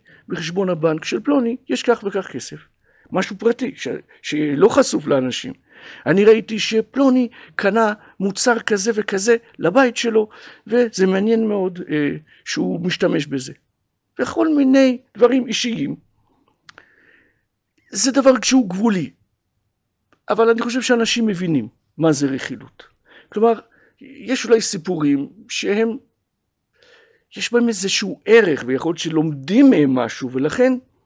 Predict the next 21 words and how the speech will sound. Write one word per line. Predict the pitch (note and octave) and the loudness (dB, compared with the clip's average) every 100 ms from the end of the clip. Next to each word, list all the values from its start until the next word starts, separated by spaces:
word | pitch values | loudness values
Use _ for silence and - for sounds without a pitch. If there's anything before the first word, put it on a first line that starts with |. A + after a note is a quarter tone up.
| _ _ _ _ _ _ - | _ _ _ _ _ _ -4
אנשים | G3 G#3 - C4+ B3+ _ _ _ - | -2 0 2 2 0 _ _ _ -4
מבינים | B3+ D#4 F4+ | 0 2 2
שמספרים | - F3+ D3 D#3 - E3+ F3 D#3 | 0 -2 0 -2 -2 -4 -4 -6
זה | C3+ C#3 C3 | -6 0 2
על | B2 | 0
זה, | D#3 C#4 C4+ | -2 -2 -4
כי | F3+ E3+ - - | -8 -10 -10 -6
אולי | D#3+ D#3+ | 0 2
לומדים | D#3+ D3 D3+ | 2 -4 -6
דוגמה | B2+ D3 C#3+ E3+ B3 A#3+ _ _ - | -6 -6 0 2 2 0 _ _ -8
מ-, | E3 E3 D#3 | -6 -4 -2
ממישהו | D#3+ E3+ - D3+ | -2 -2 0 -2
אחר. | - C#3 C3+ _ _ _ _ _ | -2 -6 -8 _ _ _ _ _
ויש | B3+ D#4+ D4 - - _ _ _ _ _ | -2 0 0 -4 -8 _ _ _ _ _
שמספרים | - G#3 G#3+ B3 - C#4 C4 | -12 -4 -2 -2 -2 -2 -2
סיפורים | - F#3+ G3+ B3+ | -4 -6 -2 -2
חטטניים | B3 - - F3 F3+ E3 D#3+ C#3 G#2 - _ _ _ _ _ _ _ | 0 -4 -4 -6 -4 -4 -4 -4 -6 -8 _ _ _ _ _ _ _
מחייו | D3+ E3 D#3 _ _ _ - F3+ G#3 G#3+ | -2 -2 -2 _ _ _ -8 -2 0 0
האישיים | F3 D#3+ - F#3 E3 | 0 -2 -6 -4 -4
של | - B2+ | -4 -6
אדם, | C3 A3 C#4 | 0 2 0